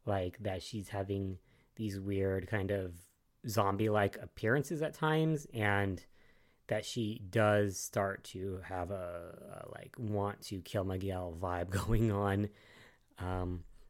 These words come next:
very early on, you see this because she comes home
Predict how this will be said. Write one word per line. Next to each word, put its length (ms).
very 380
early 220
on, 200
you 80
see 160
this 160
because 200
she 80
comes 360
home 400